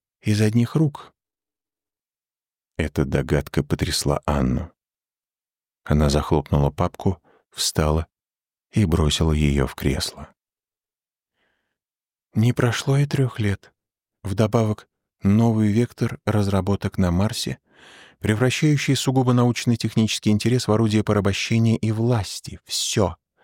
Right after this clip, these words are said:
Не могу больше, надо выйти на улицу подышать.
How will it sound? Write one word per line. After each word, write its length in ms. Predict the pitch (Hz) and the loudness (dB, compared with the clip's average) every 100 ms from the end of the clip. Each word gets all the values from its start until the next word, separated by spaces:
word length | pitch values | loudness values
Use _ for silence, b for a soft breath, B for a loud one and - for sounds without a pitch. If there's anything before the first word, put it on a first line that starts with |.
| b b b | b b b
Не 140 | - 110 | 2 4
могу 280 | 117 101 90 | 4 2 2
больше, 340 | 95 90 95 | 0 0 0
надо 280 | 101 120 117 | 2 2 2
выйти 300 | 110 120 113 | 2 0 0
на 120 | 107 | 2
улицу 400 | 107 117 113 113 | 2 0 -2 -4
подышать. 760 | - 107 110 - 95 78 - | -2 -2 -2 -2 -2 -2 -6